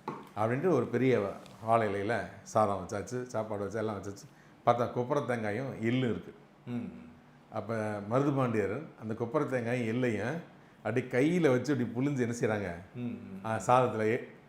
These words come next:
Speaker 1: கையில வச்சு கொப்பரை தேங்காயும் எள்ளையும் வச்சு புழியும் போது எண்ணெய் வலியும், இது செக்குல ஆட்டி தான் எண்ணெய் எடுப்பான். ஆனா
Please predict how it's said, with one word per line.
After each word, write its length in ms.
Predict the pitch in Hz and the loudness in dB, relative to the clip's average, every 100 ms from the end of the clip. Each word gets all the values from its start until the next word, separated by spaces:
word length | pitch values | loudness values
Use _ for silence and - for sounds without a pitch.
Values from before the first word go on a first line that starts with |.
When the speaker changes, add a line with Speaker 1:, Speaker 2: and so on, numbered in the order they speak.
| - - | -20 0
Speaker 1:
கையில 280 | 120 147 151 | 6 8 8
வச்சு 180 | 143 135 | 6 6
கொப்பரை 280 | 135 135 151 | 2 4 4
தேங்காயும் 460 | 143 143 143 151 139 | 4 4 4 6 6
எள்ளையும் 200 | 147 151 | 6 4
வச்சு 140 | 131 | 4
புழியும் 160 | 139 147 | 2 4
போது 180 | 147 135 | 6 6
எண்ணெய் 160 | 156 | 8
வலியும், 380 | 156 147 139 107 - - - - - - - - - - | 8 8 6 2 -4 -16 -20 -20 -20 -20 -20 -20 -18 0
இது 180 | 127 143 143 | 4 4 4
செக்குல 340 | 156 - 175 | 4 6 8
ஆட்டி 220 | 156 143 | 8 6
தான் 120 | 131 | 8
எண்ணெய் 200 | 165 156 | 8 10
எடுப்பான். 320 | 151 143 113 90 - - - - - - - | 8 8 4 2 -10 -18 -20 -20 -20 -20 -6
ஆனா 220 | 107 120 | 0 4